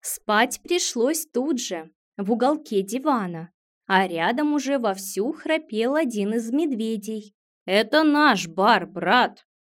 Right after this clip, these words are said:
наши правила». Сквозь сон слышала я его голос.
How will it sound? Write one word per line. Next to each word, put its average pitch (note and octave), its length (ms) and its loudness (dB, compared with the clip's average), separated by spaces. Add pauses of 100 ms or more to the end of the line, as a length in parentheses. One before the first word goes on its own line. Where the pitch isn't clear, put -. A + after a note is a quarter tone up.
(100)
наши G#3 440 0
правила». E3+ 720 -2 (420)
Сквозь G3 540 -2
сон C#4 560 -2
слышала G3 760 -2
я F3 320 0
его G3 420 -2
голос. A3 680 -4